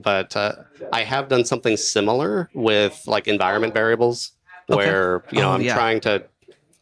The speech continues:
Speaker 1: test something out that doesn't necessarily affect the user or add new module or, uh, new commandlets to the module, but it might change the behavior a little bit.
Speaker 2: Yes.
Speaker 1: And that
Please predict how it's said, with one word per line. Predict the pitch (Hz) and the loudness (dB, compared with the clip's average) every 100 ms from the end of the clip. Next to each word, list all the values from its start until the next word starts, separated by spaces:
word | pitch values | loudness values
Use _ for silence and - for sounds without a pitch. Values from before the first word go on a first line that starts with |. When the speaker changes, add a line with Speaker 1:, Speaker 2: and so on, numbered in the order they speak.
| - | -4
Speaker 1:
test | 123 - | -4 -2
something | 120 117 104 | 0 2 2
out | 104 101 | 0 0
that | 107 | 0
doesn't | 113 120 107 | 0 0 0
necessarily | 107 - 104 101 | 0 0 2 2
affect | 95 110 104 - | 0 -2 -4 -2
the | 101 | -2
user | 98 120 117 110 | 2 2 4 4
or | 95 | 4
add | 95 104 | 2 0
new | 101 101 | 2 4
module | 98 104 110 104 | 4 2 -2 0
or, | 98 90 104 | 0 0 -2
uh, | 92 | 0
new | 104 117 | 0 0
commandlets | 110 98 104 107 | 0 0 -2 -4
to | - | -4
the | 101 | 0
module, | 110 143 180 202 - - - - 110 | 0 2 2 0 -2 -20 -18 -8 -2
but | 107 101 | 0 0
it | 98 - | -2 -2
might | 104 107 | -2 0
change | - 117 | 0 -2
the | 104 | 0
behavior | 95 104 110 123 | -2 0 0 2
a | |
little | 131 131 | 4 2
bit. | 127 143 143 127 - - | 4 2 2 -6 -10 -8
Speaker 2:
Yes. | 143 131 104 | -2 0 2
Speaker 1:
And | 101 101 98 95 | 2 0 -2 -6
that | - | -12